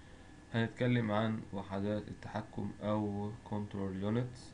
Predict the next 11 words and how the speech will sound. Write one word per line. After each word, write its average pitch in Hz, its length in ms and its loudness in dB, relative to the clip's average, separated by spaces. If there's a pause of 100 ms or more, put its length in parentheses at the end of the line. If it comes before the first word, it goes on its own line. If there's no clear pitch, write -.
اللي 92 200 -6
هي، 104 420 0 (680)
آه، 98 240 -4
وحدات 95 380 -4
تحكم 101 300 -4
في - 100 -12
الشاحنة 104 680 0
أو 98 280 0
الكارتات 104 720 -2 (180)
أو 95 100 -4
الكمبيوتر 101 720 -2